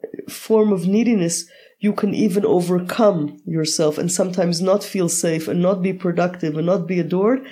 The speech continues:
and still be decent. But you have to really see yourself very clearly. You have to see these needs. You have to see how they are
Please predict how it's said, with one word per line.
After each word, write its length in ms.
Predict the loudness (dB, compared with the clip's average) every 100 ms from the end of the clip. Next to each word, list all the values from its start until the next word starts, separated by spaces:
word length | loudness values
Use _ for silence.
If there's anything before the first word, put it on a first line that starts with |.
| -20 -12 -4
and 140 | -4
still 260 | -2 -2 0
be 140 | -2
decent. 480 | -2 -2 -4 -8 -10 -18 -20 -20 _
But 140 | -6
you 80 | -4
have 200 | -2 -2
to 120 | 0 0 4
really 300 | 4 6 6 4 -2 -18 _ _
see 320 | -8 -2 4
yourself 500 | 6 6 4 0 0
very 220 | 4 4 2 2
clearly. 300 | 2 2 2
You 60 |
have 160 | 0 -2
to 80 | -4 0
see 140 | 0
these 320 | 0 0 0
needs. 500 | 2 2 2 -2 -8 _ _ -20 -20 _
You 100 | -2 -2
have 100 | -2
to 60 | -4 -2
see 140 | -2
how 280 | -2 0 2
they 160 | 4
are 200 | 4 4